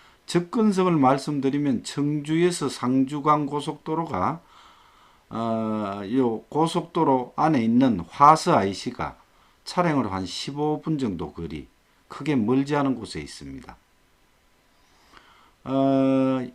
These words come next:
현재 이곳은 포도 주산지로서 테마 농원으로도 제격입니다. 숙박 체험 시설을 동시에 운영해 보는 것도 고민해 볼 이유가 충분합니다.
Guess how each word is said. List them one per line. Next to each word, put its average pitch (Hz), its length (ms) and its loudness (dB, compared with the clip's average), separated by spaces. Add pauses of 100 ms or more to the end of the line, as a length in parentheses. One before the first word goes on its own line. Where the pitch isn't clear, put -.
(400)
현재 208 420 2
이곳은 180 880 0
포도 180 380 0
주산지로서 170 1000 0 (240)
테마 208 500 6
농원으로도 147 880 0
제격입니다. 95 800 -4 (640)
숙박 - 680 0
체험 180 520 2
시설을 165 840 -2
동시에 139 500 0
운영해 131 520 2
보는 113 240 -2
것도 110 540 -8 (580)
고민해 135 520 4
볼 147 280 0
이유가 127 420 -4
충분합니다. 82 840 -6